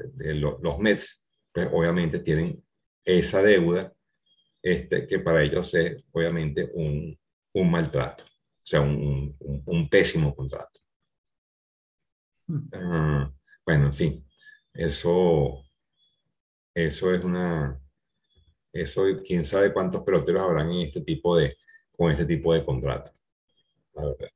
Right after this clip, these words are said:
Speaker 1: Bueno, Roberto, y entonces, eh, hablemos un poquitico de N F L. Este, ¿cómo, cómo, cómo te sientes con el comienzo de la temporada? ¿Qué,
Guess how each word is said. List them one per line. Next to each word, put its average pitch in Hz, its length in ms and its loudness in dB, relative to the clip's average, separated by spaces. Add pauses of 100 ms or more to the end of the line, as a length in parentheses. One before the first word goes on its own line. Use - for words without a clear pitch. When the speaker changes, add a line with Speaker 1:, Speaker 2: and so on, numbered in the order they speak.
(540)
Speaker 1:
Bueno, 147 260 10
Roberto, 135 340 8
y 123 60 8
entonces, 139 760 6
eh, 120 120 4
hablemos 107 320 4
un 147 60 4
poquitico 127 440 0
de 135 60 2
N 139 80 2
F 135 280 4
L. 92 240 0 (480)
Este, 90 400 -8
¿cómo, 110 380 -4
cómo, 107 720 2 (200)
cómo 120 200 2
te 143 100 4
sientes 120 280 -2
con 135 140 0
el 113 80 -4
comienzo 98 420 -8
de 123 60 4
la 113 100 2
temporada? 117 640 0
¿Qué, 95 280 -2